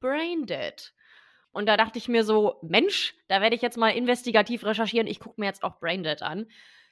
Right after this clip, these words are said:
Das ist ein Film aus dem Jahr neunzehnhundertzweiundneunzig mit dem Untertitel Der Zombie-Rasenmäher als Anspielung auf das Ende des Films.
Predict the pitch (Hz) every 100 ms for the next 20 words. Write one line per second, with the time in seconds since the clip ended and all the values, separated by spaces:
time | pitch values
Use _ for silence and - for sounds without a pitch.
0 | 254 277 302 302 285 302 311 262 269 254
1 | 247 240 254 240 226 - 190 190 185 240
2 | 240 220 214 208 185 208 202 - 185 190
3 | 180 165 160 - 185 262 254 202 202 196
4 | 196 196 196 - 185 - 190 - 185 -
5 | 170 - 220 247 220 - 202 214 208